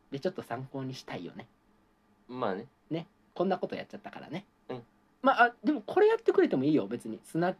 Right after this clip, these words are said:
Speaker 1: ク、えっと、サムとノブ、やってくれてもいいよ。
Speaker 2: パクリ？
Speaker 1: パクリ。全然パクってくれてもいいよ。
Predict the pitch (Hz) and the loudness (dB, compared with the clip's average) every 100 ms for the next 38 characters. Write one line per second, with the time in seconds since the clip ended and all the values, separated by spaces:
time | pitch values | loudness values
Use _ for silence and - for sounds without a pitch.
0 | _ 123 113 110 _ _ _ _ _ _ | _ -2 -2 -2 _ _ _ _ _ _
1 | _ _ - 107 104 110 104 107 131 - | _ _ -10 -10 -8 -8 -6 -8 -10 0
2 | 202 175 131 113 95 - 123 135 107 - | 4 4 2 -2 -2 -4 -2 -2 -2 -8
3 | _ _ _ _ _ _ _ - 120 - | _ _ _ _ _ _ _ -8 -6 -4
4 | - 135 101 90 110 101 95 _ 104 101 | -2 -4 -4 -8 -6 -8 -10 _ -8 -4
5 | 98 101 - - 110 92 87 - _ _ | -4 -6 -12 -14 -12 -12 -14 -18 _ _
6 | 120 113 110 123 131 - 104 98 101 98 | -10 -10 -10 -10 -8 -6 -6 -8 -12 -12
7 | - | -12